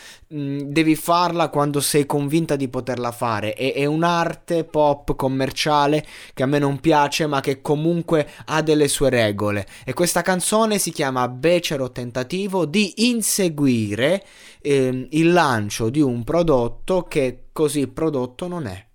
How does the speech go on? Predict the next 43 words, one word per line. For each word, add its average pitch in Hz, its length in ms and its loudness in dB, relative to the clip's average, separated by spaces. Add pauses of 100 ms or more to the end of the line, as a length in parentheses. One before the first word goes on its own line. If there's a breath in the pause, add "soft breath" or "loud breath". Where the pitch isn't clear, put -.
(120)
punto. 120 420 -2 (840 loud breath)
Ci - 160 -4
provano 185 340 4
tutti, 117 600 0
tutti 220 380 2
ci 143 140 0
provano 117 440 2
a 107 40 0
fare 117 320 0
la, 110 300 2
la 113 140 0
canzonetta, 110 800 -4
a 98 40 -6
fare 117 280 0
la 110 140 0
canzone 117 420 -4
che 113 100 -2
può 113 200 -6
sfondare, 110 680 -2
e 110 100 -8
quando 190 300 0
le 185 120 0
senti 113 480 -4
fondamentalmente 113 960 -6
magari 131 340 -2
ti 135 120 -6
illudi 147 440 2
anche 175 460 -2
che 156 200 -2
la 147 140 -2
cosa 147 300 -4
possa 147 340 -4
andare. 110 480 -4
Perché? 160 340 -6
Perché 107 260 -8
ti 135 100 -6
sa 160 180 -2
di 156 160 0
già 160 180 0
sentito, 143 720 -4
ti 135 160 -4
sa 156 280 0
di 143 220 -2